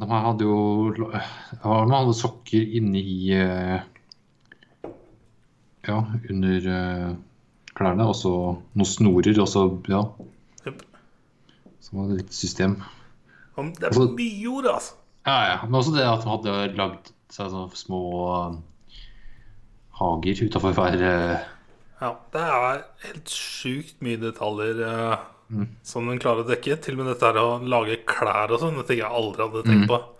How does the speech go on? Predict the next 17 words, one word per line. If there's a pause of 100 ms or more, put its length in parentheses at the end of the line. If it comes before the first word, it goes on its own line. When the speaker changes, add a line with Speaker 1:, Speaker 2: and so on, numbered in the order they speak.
Speaker 1:
Ja,
ja.
Så (1080)
klær,
og
lage
nye
pass,
og
forfalske
alt
av
dokumenter,
Speaker 2:
Ja.
Speaker 1:
og
togbilletter,
og